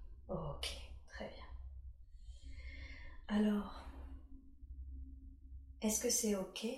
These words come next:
demandez à cet être, est-ce que c'est ok pour elle maintenant si nous l'aidons justement à remonter ?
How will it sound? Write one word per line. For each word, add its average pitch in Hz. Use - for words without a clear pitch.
demandez 185
à 175
cet -
être, 214
est-ce -
que 185
c'est 180
ok 208
pour 156
elle 185
maintenant 175
si -
nous 180
l'aidons 175
justement 180
à 175
remonter ? 175